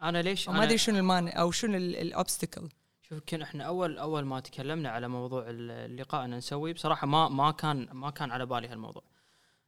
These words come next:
Speaker 1: بس اللي شدني، يمكن أنت شفتي بالفترة الأخيرة اللي صار، اللي هو موضوع اللي أخذ صيت بالكويت والتحرش وما أعرف إيش.
Speaker 2: أي.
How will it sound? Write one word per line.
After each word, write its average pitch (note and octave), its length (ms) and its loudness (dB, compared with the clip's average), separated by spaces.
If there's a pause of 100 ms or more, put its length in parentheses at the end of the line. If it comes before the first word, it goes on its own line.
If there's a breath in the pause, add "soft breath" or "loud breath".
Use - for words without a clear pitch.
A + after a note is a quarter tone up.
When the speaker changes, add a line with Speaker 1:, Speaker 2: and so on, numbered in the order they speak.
(120)
Speaker 1:
بس C#3+ 420 2
اللي F3 140 4
شدني، F#3+ 560 2
يمكن F3 220 0
أنت D3+ 160 0
شفتي D3 280 -4
بالفترة C3+ 340 -8
الأخيرة D3 360 -2
اللي C3 120 -2
صار، C3+ 340 2
اللي C3 240 -2
هو B2 40 -4
موضوع B2 480 -2
اللي C3 160 -2
أخذ C3+ 260 -2
صيت B2+ 320 -6
بالكويت B2+ 520 -4
والتحرش C3 560 -8
وما C3 80 -6
أعرف B2 240 -4
إيش. C3 180 -8
Speaker 2:
أي. F#3 360 4